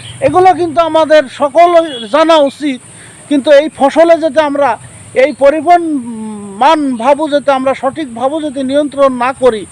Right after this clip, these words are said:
তাহলে কিন্তু ভাই আমাদের ফসল ভালো হবে না। তা আমরা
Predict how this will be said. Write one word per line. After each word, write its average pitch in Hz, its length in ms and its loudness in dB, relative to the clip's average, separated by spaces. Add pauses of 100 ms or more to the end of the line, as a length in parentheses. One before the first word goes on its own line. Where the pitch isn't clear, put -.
(340)
তাহলে 262 260 2
কিন্তু 254 260 -2
ভাই 254 160 0
আমাদের 240 340 0
ফসল 240 360 -2
ভালো 202 240 2
হবে 233 200 0
না। 302 140 -2 (500)
তা - 80 -2
আমরা 277 400 2